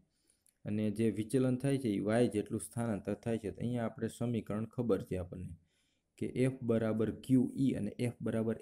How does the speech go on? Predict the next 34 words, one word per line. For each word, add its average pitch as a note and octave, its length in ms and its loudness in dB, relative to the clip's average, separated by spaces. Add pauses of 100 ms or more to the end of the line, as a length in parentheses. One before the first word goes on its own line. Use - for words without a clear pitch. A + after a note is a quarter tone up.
એમ C3 100 2
એ G#2+ 120 2
થઈ F#2+ 140 -16
જાય G2 160 -2
તો G#2+ 60 -2
આપણને A#2+ 340 -2
એક - 140 -10
પ્રવેગનું A#2 500 2
સમીકરણ B2 440 0
મળે G#2 240 2
કે F#2 80 -4 (100)
એ B2+ 120 4 (180)
બરાબર A2 480 2 (640)
ક્યુ D3+ 180 8 (180)
ઈ - 80 0 (160)
એમ. F#2+ 80 0 (880)
હવે A2 260 0
પછી B2+ 260 0
સમયની D3 560 4
વાત C3+ 200 2
કરતા G#2+ 300 2
હોય G#2 160 2
તો G#2+ 60 4 (140)
વેગ B2+ 180 6 (120)
બરાબર A#2+ 340 6 (100)
અંતરના B2 520 0
છેદમાં A#2 340 0
સમય B2 380 2
થાય. F#2 120 -4
તો G2 120 -8
સમયને B2+ 520 2
આપણે A#2 260 0
સૂત્રનો A#2+ 500 0 (340)
કરતા D#3 320 4